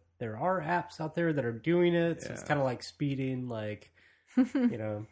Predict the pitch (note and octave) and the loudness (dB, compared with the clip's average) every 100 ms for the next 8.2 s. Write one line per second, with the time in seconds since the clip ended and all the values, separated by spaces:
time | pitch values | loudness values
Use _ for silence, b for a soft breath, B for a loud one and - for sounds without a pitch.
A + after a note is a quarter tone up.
0 | - C#3+ C#3 C3+ B2+ B2+ B2 A3+ G#3+ G#3+ | 0 2 4 2 2 2 6 8 8 6
1 | A3 G#3 G#3+ G#3 G3+ G3 F#3+ F#3+ G3+ G3+ | 2 2 0 4 6 4 4 6 6 6
2 | F#3 F#3 G3+ F#3+ G3 G3 F#3 F#3 F#3 F3+ | 6 4 2 -2 2 4 4 4 2 2
3 | F3 F3 E3 E3 E3+ E3 C#3+ D3 A2 G#2+ | 0 -4 -6 -8 -8 -4 2 2 2 -4
4 | B2 G#3+ C#4 - G2+ G#2+ - D#3+ F#3+ E3 | -4 -4 -4 -6 -4 -4 -4 -2 0 0
5 | E2 - A#2+ A#2+ A2+ C#3+ C#3 D3 B2 G2+ | -2 -8 -8 -6 -4 -4 -4 -2 -2 -2
6 | G2 E2+ E2 D#2 F2 B2 C3+ - C3 A#2+ | -4 -6 -6 -4 0 0 0 -2 -2 0
7 | A2 G#2+ - - D3+ B2+ D3 E3 G2 - | 2 0 -2 2 2 2 0 0 -2 -4
8 | - | -12